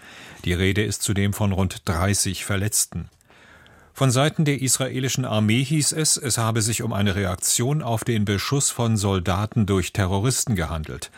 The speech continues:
Dabei sei ein Offizier verletzt worden.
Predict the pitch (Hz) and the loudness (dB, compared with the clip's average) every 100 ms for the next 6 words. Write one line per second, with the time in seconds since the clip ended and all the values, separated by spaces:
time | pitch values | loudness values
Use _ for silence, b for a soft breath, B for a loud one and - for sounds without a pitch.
0 | B B 85 85 87 82 82 92 92 92 | B B -2 0 0 2 0 0 -2 -2
1 | 101 - 90 - - 135 85 - 92 98 | -2 -2 -2 -2 -2 -2 -4 -4 -4 -4
2 | - 87 73 - | -6 -4 -6 -8